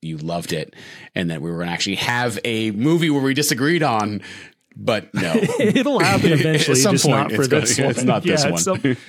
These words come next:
Speaker 2: at some point. Yeah. Well, you have any, uh, you have any final parting thoughts on, on the creator?
Speaker 1: Outside of,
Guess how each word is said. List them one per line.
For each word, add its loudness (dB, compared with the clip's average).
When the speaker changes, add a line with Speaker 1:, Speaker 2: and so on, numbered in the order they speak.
Speaker 2:
at 2
some 0
point. -4
Yeah. 0
Well, 2
you 4
have 2
any, 2
uh, 2
you 0
have 0
any -2
final -2
parting -4
thoughts -2
on, -4
on -2
the -4
creator? -4
Speaker 1:
Outside -2
of, -4